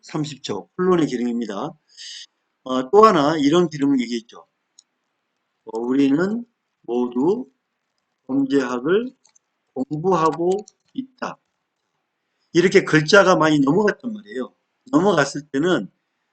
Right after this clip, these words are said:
어, F, 어, 이 시트에다가 이 한 칸에다 글자를 맞추고 싶다. 그러면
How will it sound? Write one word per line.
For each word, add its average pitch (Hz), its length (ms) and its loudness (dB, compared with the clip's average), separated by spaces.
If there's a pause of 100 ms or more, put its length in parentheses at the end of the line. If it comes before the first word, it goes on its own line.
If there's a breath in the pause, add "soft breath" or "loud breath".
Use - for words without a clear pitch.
(360)
어, 117 200 -2
F, 196 760 4 (400)
어, 131 720 -4 (320)
이 151 460 2 (160)
시트에다가 160 880 2
이 143 200 4
한 165 180 -2
칸에다 165 360 2
글자를 147 380 -2
맞추고 127 380 -4
싶다. - 380 -20 (720)
그러면 160 580 0